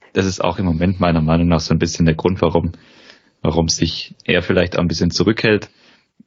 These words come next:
weil da werden sicher Abneigung da gewesen sein und Unstimmigkeit mit Mislintat, das liegt auf der Hand.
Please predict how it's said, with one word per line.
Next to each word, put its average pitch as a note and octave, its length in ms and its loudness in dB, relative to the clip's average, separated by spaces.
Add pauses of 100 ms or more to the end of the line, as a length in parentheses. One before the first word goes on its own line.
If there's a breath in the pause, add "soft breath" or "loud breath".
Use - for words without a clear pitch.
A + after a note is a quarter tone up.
(420)
weil F#2 100 4
da F#2 120 2
werden G2 180 2
sicher A2 520 0 (300)
Abneigung G2 520 0
da G2 140 2
gewesen A2 400 -4
sein G#2 280 0
und F#2 200 -2 (320)
Unstimmigkeit G#2+ 800 -2
mit G2 160 0
Mislintat, F#2+ 600 -2 (320 loud breath)
das - 180 -2
liegt F2 160 0
auf D#2+ 140 -4
der D#2+ 100 0
Hand. G2+ 240 0